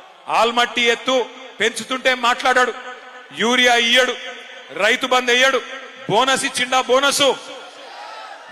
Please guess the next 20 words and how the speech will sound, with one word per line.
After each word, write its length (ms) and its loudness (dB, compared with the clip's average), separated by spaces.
బోనస్ 380 2
బోగస్ 460 2
అయ్యింది, 480 2
రైతును 440 -2
ఇవాళ 240 0
అరిగోస 400 -2
పెడుతున్నాడు 560 -4
రేవంత్ 340 -4
రెడ్డి 160 -8
గారు. 220 0
మన 160 2
ప్రభుత్వం 480 2
ఉన్నప్పుడు 440 2
మనం 160 0
ఇక్కడ 240 0
ఉండే 340 0
కల్వకుర్తి 500 2
లిఫ్ట్ 240 -2
ఇరిగేషన్ 460 2
ను 160 2